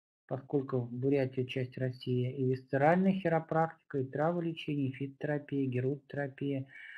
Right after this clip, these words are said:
Вот. Э, с ки-, естественно, традиционная китайская медицина — это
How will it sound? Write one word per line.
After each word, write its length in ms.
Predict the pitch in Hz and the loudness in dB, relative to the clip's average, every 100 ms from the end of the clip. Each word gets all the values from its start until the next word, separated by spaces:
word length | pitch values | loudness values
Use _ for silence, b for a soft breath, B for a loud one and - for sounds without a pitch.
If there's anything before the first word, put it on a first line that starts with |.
| B B - | B B -4
Вот. 560 | 139 135 151 139 139 | 0 4 6 4 2
Э, 140 | - 143 | -8 -8
с 100 | - | -8
ки-, 220 | - 156 _ - | -14 -16 _ -2
естественно, 580 | 151 131 160 147 - 127 | -2 0 0 0 -2 -2
традиционная 600 | 135 131 - 143 131 127 | 0 -2 -2 0 2 2
китайская 720 | 131 135 135 123 - - 127 | -2 0 2 2 -4 -6 -2
медицина — 640 | 123 127 131 131 123 123 | 0 -2 -4 -4 -2 0
это 180 | 123 123 | -2 -2